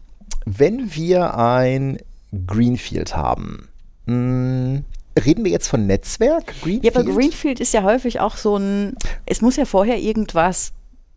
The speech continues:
Speaker 2: ich will jetzt mal sagen, passiert sein. Irgendwo muss es ja einen Anlass geben, dass irgendwer sagt, „So, jetzt machen wir das all neu.“
Speaker 1: Gut, wann machen wir alles neu? Wenn der,
Speaker 2: Mhm.
Speaker 1: ähm, ist ja, ist ja ein Abwägen, ne? Äh, wenn der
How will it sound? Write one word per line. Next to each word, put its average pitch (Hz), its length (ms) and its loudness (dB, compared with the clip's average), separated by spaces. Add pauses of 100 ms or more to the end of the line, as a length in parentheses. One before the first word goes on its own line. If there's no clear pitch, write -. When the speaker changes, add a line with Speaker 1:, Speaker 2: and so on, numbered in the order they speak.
(180)
Speaker 2:
ich - 160 -20
will 135 80 -6
jetzt 135 140 -8
mal 160 80 -2
sagen, 151 300 2
passiert - 380 -2
sein. 117 200 -4
Irgendwo 208 320 2
muss 202 120 0
es 190 120 0
ja 170 80 2
einen 156 100 0
Anlass 233 400 0
geben, 185 280 -2
dass 160 100 -2 (120)
irgendwer 185 360 0
sagt, 165 200 0
„So, 160 120 2
jetzt 143 280 -2 (300)
machen 151 220 0
wir 147 40 -2
das 139 100 -4
all 131 140 0
neu.“ 127 220 -2 (2250)
Speaker 1:
Gut, - 260 0
wann 120 160 2
machen 143 300 0
wir 113 100 2
alles 117 240 -2
neu? 110 300 2
Wenn 101 140 0
der, 104 200 2 (140)
Speaker 2:
Mhm. - 120 -6
Speaker 1:
ähm, 104 480 2
ist - 120 -2
ja, - 80 4
ist - 180 -2
ja 123 60 6
ein 110 80 2
Abwägen, 110 680 2
ne? 127 400 0
Äh, 104 400 4
wenn 104 160 0
der 104 160 2